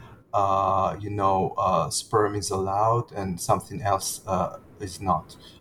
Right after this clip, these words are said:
Okay, you have the renewable factor, something that can be renewed, such as, you know, blood, uh,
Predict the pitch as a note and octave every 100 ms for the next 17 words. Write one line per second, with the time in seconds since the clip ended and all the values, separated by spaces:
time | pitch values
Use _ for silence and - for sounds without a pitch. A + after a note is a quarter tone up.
0 | - G#3 - D#3 C3+ C3 C3+ C3 C#3 A#2
1 | A2+ A2+ C3 B2 A2 G#2 G2+ - - -
2 | - - A#2+ G#2+ - F#2 E2+ - - -
3 | - - A#2+ B2 A#2+ G#2+ G#2 - A#2+ G2
4 | G#2 G2 G2 G2 G#2 G#2+ F#2 - F#2+ -
5 | F#2 - - F#2 F2+ - G2 - G#2+ G#2
6 | - - - - - - F2+ F2+ - -